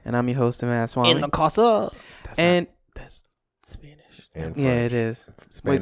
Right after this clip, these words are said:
Speaker 1: Wait.
Speaker 3: and a French accent.
Speaker 2: Yeah.
Speaker 1: Oh, I was about to say casa. I didn't know casa was both, both
Speaker 3: I don't
Speaker 1: things.
Speaker 3: know French.
Speaker 1: Um, other language and other language. Wait.
Speaker 2: Other
Speaker 1: Can
Speaker 2: languages?
Speaker 3: Technically, Latin's in every language.
Speaker 1: No, I was gonna ask if, like, you can have, uh,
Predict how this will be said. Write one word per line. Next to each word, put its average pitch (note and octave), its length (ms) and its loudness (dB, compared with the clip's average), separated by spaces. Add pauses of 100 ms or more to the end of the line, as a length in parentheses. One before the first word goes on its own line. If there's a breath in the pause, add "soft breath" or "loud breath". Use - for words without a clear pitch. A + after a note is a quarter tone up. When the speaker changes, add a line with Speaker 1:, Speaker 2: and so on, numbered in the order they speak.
Speaker 1:
Wait. - 20 -8
Speaker 3:
and F2+ 100 -4
a F2 40 -8
French F#2 280 -8
accent. F#2 480 -8
Speaker 2:
Yeah. C3 160 -10
Speaker 1:
Oh, A#2+ 220 2
I A2+ 60 2
was B2+ 100 -2
about B2+ 100 0
to A2+ 40 -2
say A#2 140 -2
casa. C#3 340 -2
I D3+ 40 0
didn't E3+ 140 -2
know C#3+ 60 -2
casa C3+ 300 -6
was C3 160 -14
both, B2 380 -2 (480)
both B2+ 260 -6 (100)
Speaker 3:
I - 60 -6
don't D#2 100 -6
Speaker 1:
things. D2+ 60 -12 (100)
Speaker 3:
know D2+ 120 -12 (100)
French. D#2 340 -12 (540 loud breath)
Speaker 1:
Um, F3+ 380 0 (760)
other D4 160 2
language A#3 360 6
and C#3+ 100 2
other C#3 180 2
language. B2 360 0
Wait. B2 240 -2 (500)
Speaker 2:
Other - 160 -4
Speaker 1:
Can D#4+ 80 0
Speaker 2:
languages? E4 640 -4
Speaker 3:
Technically, A2+ 560 -4
Latin's F2 640 -4
in E2 120 -8
every E2 220 -6
language. - 560 -12 (260 loud breath)
Speaker 1:
No, B3 100 0
I - 20 2
was B3+ 120 0
gonna A3 260 0
ask F#3 260 -2
if, E3+ 140 -4
like, C#3+ 220 0
you E3+ 80 -4
can D3+ 140 -2
have, C#3+ 480 -2
uh, A#2+ 360 0